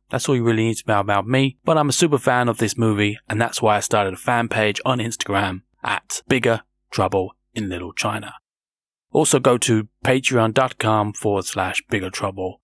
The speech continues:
or follow the link in the description of this episode, or go to Instagram and follow the link in my bio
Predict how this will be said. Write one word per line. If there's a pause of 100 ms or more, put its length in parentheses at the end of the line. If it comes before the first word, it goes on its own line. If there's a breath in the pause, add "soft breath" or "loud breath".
or
follow
the
link
in
the
description
of
this
episode, (360)
or
go
to
Instagram
and
follow
the
link
in
my
bio